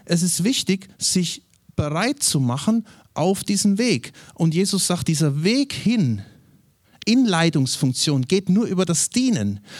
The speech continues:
so dass wir später, wenn wir in verantwortungsvollen Positionen vielleicht drin sind,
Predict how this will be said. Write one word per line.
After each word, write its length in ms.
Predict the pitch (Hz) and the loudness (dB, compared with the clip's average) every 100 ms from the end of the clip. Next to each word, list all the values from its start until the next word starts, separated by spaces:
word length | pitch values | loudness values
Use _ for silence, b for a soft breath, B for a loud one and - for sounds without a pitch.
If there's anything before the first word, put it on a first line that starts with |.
| B B | B B
so 180 | - 208 | -2 0
dass 200 | 196 185 | 0 0
wir 100 | 185 | 0
später, 600 | - - 233 294 165 123 B B | 0 -2 -2 0 0 0 B B
wenn 220 | 160 262 | 0 2
wir 180 | 254 220 | 2 0
in 180 | 196 185 | 0 0
verantwortungsvollen 1400 | 170 - 233 208 196 180 - - - - - 202 220 190 | -2 -2 -2 0 0 0 -2 -10 -20 -14 -2 0 2 0
Positionen 580 | 185 170 160 - 214 196 | 0 -2 -2 0 0 2
vielleicht 420 | 165 160 156 - | 0 -2 -4 -2
drin 220 | 190 285 | 0 2
sind, 300 | - 165 175 | 0 -2 -4